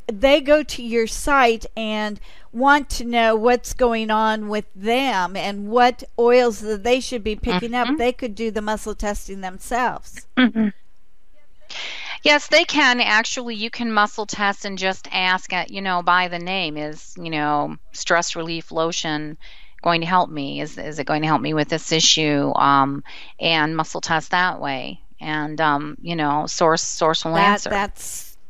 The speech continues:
Speaker 1: that's exactly what I wanted to hear, because
Speaker 2: Mm-hmm.
Speaker 1: I do believe we each have the answers within us, but we don't, yeah,
Speaker 2: Our innate.
Speaker 1: but we don't trust ourselves,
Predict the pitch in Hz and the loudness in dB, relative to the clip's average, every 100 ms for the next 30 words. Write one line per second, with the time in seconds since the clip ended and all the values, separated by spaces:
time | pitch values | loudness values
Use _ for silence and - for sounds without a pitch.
0 | - 175 196 - 185 - 190 214 226 - | -6 -4 -4 -6 -10 -10 -2 -2 -2 -4
1 | 180 170 170 175 175 170 170 165 - 190 | -6 -6 -4 -4 -4 -6 -8 -10 -10 -4
2 | 254 214 180 214 - 214 - 196 - 190 | -2 -2 -2 -4 0 -2 -2 -8 -4 4
3 | 247 277 208 302 330 277 247 220 202 208 | 10 10 8 0 2 4 4 4 0 -4
4 | 226 - 269 269 - - 247 233 226 208 | -6 -6 -6 -6 -6 0 6 6 6 2
5 | - 202 - 226 226 208 196 202 202 208 | -2 -6 -6 -6 -4 -4 -4 -4 -4 -4
6 | 208 214 208 240 247 160 190 - - - | -6 -6 -4 -2 0 -2 -4 -10 -12 -8
7 | - 226 233 240 240 240 196 - - - | 0 2 4 6 6 4 -2 -12 -12 -2
8 | 254 269 269 220 214 247 247 269 262 285 | 6 8 10 8 6 6 4 2 -2 -4
9 | 262 - 302 311 - 240 208 - - 175 | -4 -6 -2 -2 -2 -2 -2 -2 -2 -2
10 | 180 - | -2 -6